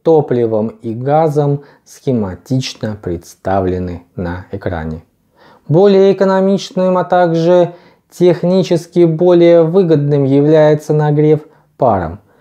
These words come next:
Подачу пара легко регулировать, сусло можно легко довести до кипения. Если прекратить подачу пара, кипение быстро прекращается.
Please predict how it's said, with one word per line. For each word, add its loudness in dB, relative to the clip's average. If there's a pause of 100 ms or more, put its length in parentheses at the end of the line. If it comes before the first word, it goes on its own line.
(220)
Подачу 0
пара 0
легко -4
регулировать, -4 (240)
сусло 0
можно -2
легко -2
довести 0
до 0
кипения. -2 (200)
Если 2
прекратить -2
подачу 0 (220)
пара, 0
кипение -2
быстро -6 (220)
прекращается. -6